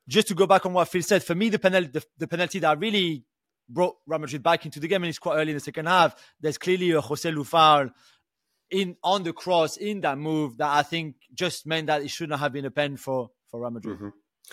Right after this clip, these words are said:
Speaker 2: So we've got two controversial decisions. So we've got the penalty, which was controversial, and then we've got Jude Bellingham being fouled in the build-up, which, okay, maybe less controversial, but still people are questioning it.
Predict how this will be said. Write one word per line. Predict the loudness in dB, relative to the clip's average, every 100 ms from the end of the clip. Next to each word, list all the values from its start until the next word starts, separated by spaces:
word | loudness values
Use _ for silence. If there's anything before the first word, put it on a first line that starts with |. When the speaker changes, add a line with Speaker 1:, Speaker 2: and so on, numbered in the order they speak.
| -20 -20 _ _
Speaker 2:
So | 2 4
we've | 4
got | 2
two | 2 0
controversial | 2 2 2 2 0
decisions. | -6 -6 -6 -4
So | -4
we've | -2
got | -2 -2
the | 0
penalty, | 0 0 0 -2
which | -2 -4
was | -6 -4 -4
controversial, | -2 -4 -4 -2 -2 -4 -6
and | -4
then | -4
we've | -2
got | -2 -4
Jude | -6 -4 0
Bellingham | 0 0 -2 -2
being | -4 -2
fouled | -2 -2 -2
in |
the | -4
build-up, | -2 -2 -2 -4
which, | -4 -6 -10
okay, | -10 -8 -10 -14 -20 _
maybe | -2 -2 0
less | -2 0
controversial, | -4 -2 -4 -2 -4
but | -4
still | -4 -4
people | -6 -8
are | -6
questioning | -6 -6 -10 -8
it. | -10